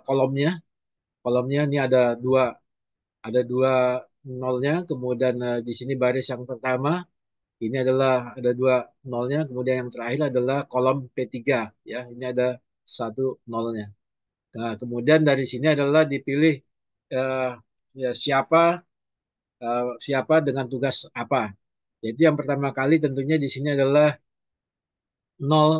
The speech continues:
dia dengan indikasinya adalah nilai nolnya, ya. Di sini adalah Soleh,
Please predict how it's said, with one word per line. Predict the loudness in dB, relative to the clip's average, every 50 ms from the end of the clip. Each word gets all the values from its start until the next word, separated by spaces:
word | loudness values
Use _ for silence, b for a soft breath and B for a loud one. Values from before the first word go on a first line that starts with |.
| -2 -6 _ _ _
dia | -4 -2 0 0 0 0 -2 -2
dengan | -4 -4 -4 -6
indikasinya | -6 -6 -6 -2 0 0 0 0 -2 -4 -4 0
adalah | 2 2 2 2
nilai | 2 0 -2 -2 -2 -2 -2
nolnya, | 0 0 0 2 2 2 0 0 0
ya. | -2 -4 -4 -6 -10 _ _ _ _ _ _ _ -6
Di | -4 -2
sini | -2 0 2 2 2 2
adalah | 2 2 4 4 4 2 2
Soleh, | 0 -2 0 0 0 0